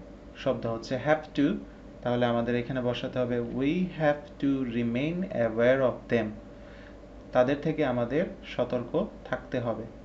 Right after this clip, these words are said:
পরের যে বাক্যটি আছে লাস্ট, "Your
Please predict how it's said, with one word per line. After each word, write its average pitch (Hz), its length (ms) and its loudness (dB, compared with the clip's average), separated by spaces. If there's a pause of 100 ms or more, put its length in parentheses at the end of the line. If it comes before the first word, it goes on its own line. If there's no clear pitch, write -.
(1300)
পরের 170 340 8
যে 165 320 2 (1120)
বাক্যটি 123 460 2
আছে 160 320 2 (1000)
লাস্ট, 120 720 0
"Your 170 200 6